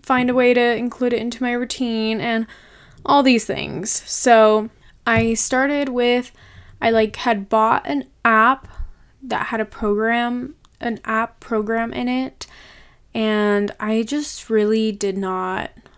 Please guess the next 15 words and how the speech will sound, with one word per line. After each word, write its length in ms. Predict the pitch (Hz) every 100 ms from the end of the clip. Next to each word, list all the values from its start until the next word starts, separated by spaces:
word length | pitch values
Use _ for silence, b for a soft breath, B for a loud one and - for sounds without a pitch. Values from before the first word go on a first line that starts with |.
| b _ b b b b -
I 40 |
really 360 | 247 214 214 226
didn't 200 | 269 226
know 100 | 190
what 120 | 190
I 80 | 185
was 140 | 185
doing. 480 | - 180 175 185 196
I 100 | -
didn't 220 | 208 196
know 200 | 190 190
how 120 | 208
to 120 | 220
do 400 | 196 185 - 175
anything, 800 | 180 190 208 - 240 240 254 254